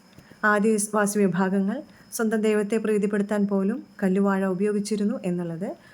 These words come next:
അതിൻ്റെ ശ്രേഷ്ഠതയെ വ്യക്തമാക്കുന്നു. കൂടാതെ ആദിവാസി വിഭാഗത്തിൻ്റെ ഭക്ഷണത്തിൽ പോലും ഈ കല്ലുവാഴ പഴങ്ങൾക്ക് വളരെ പ്രാധാന്യം ഉണ്ടായിരുന്നു.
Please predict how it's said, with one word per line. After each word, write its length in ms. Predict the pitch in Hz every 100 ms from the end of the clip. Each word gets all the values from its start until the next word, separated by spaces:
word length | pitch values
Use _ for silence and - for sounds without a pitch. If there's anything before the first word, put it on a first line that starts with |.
| -
അതിൻ്റെ 240 | 220 208 208
ശ്രേഷ്ഠതയെ 760 | 202 208 202 - 214 180 208 359 - - -
വ്യക്തമാക്കുന്നു. 760 | 190 190 - 175 156 156 160 - - -
കൂടാതെ 420 | 240 226 220 226 214
ആദിവാസി 500 | 220 233 262 247 254
വിഭാഗത്തിൻ്റെ 720 | 202 202 196 202 196 185 226 339 - -
ഭക്ഷണത്തിൽ 540 | 190 202 202 226 214 226
പോലും 420 | 202 175 180 320 - - - _ -
ഈ 80 | 277 269
കല്ലുവാഴ 400 | 220 233 233 226
പഴങ്ങൾക്ക് 580 | 220 180 175 175 269 349 196
വളരെ 280 | 190 180
പ്രാധാന്യം 640 | 185 190 170 170 180 214 349 - -
ഉണ്ടായിരുന്നു. 560 | 196 175 156 151 151